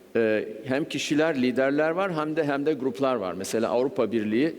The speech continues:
çoğu zaman, mesela Kıbrıs, e, meselesinde olduğu gibi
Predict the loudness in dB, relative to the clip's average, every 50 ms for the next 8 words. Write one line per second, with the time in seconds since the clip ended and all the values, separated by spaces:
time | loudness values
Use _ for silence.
0 | -12 -16 -16 -18 -18 -20 -8 -2 2 2 2 2 2 0 0 0 0 -2 -2 -2
1 | -4 -4 -2 0 0 0 0 0 -2 -2 0 0 -2 -2 -4 -10 -10 -8 -4 0
2 | 0 0 2 0 0 -2 0 0 0 0 0 0 0 -2 0 2 2 2 2 2
3 | 2 0 0 0 0 -2 -2 0 0 -2